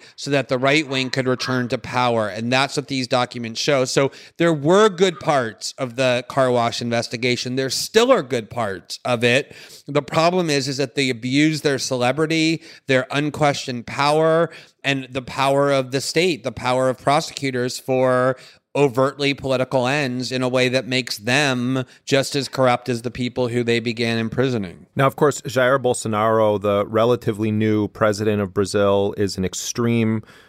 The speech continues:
Speaker 2: right-winger, uh, very authoritarian, um, is waging war on all sorts of vulnerable classes of people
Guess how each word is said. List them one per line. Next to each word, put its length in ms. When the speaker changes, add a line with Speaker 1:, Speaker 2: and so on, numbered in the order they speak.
Speaker 2:
right-winger, 880
uh, 280
very 400
authoritarian, 1120
um, 300
is 320
waging 380
war 420
on 280
all 240
sorts 360
of 120
vulnerable 720
classes 560
of 140
people 500